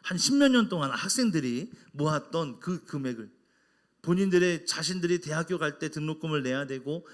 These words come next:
이렇게 하려고 했는데 그렇게 하지 않고요. 그걸 다 하나님께 드렸어요. 그리고 여러분들이 앉아 계신 거예요. 그러니 이거를 바라보는 하나님도 얼마나 기쁘시고,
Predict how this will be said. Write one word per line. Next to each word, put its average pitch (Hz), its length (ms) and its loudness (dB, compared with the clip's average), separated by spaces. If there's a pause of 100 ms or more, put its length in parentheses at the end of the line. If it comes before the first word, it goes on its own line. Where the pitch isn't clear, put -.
(140)
이렇게 185 320 4
하려고 190 240 2
했는데 165 460 -4
그렇게 196 320 0
하지 214 240 -2
않고요. 143 500 -6 (200)
그걸 175 160 -6
다 - 120 -4
하나님께 202 360 -2
드렸어요. - 420 -8 (480)
그리고 190 220 4
여러분들이 160 340 2
앉아 120 240 -4
계신 120 340 -6
거예요. 117 460 -10 (640)
그러니 180 480 4 (300)
이거를 208 300 10
바라보는 180 580 2
하나님도 254 500 0
얼마나 135 280 -2
기쁘시고, 120 880 -6